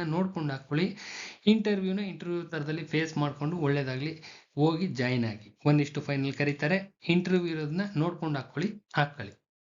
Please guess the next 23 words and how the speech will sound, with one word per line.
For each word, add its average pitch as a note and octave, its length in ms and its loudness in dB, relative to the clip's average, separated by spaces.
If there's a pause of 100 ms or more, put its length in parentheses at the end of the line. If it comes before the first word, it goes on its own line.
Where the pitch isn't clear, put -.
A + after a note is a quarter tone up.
(260)
ಯಾರ್ಗ್ D3+ 240 2
ಅವಶ್ಯಕತೆ F3 540 -4
ಇದೆ E3+ 120 -4
ಹಾಕೊಳ್ಳಿ. C3 360 -6
ಅರ್ಥ C3 220 -4
ಆಗ್ತಿದ್ಯಾ? C#3+ 800 0
ನೆಕ್ಸ್ಟ್ G3 540 0 (640)
ಕೆ D#3+ 140 4
ಪಿ F#3 200 0
ಎಸ್ E3+ 200 -2
ಸಿ F#3 120 0
ಮತ್ತು D#3 280 -6
ಕೆ C#3+ 240 0
ಇ C3 200 -2
ಇಂದ A#2+ 160 -4 (260)
ಸಾವಿರಾರು D3+ 520 2
ಪೋಸ್ಟ್ B2+ 300 -8
ಕಾಲ್ C3 160 0
ಆಗ್ತವೆ, A2+ 440 -8
ಸಾವಿರಾರು D#3 540 2
ಪೋಸ್ಟ್ D3 220 -6
ಕಾಲ್ C3 140 -4
ಆಗ್ತವೆ. C#3 340 -2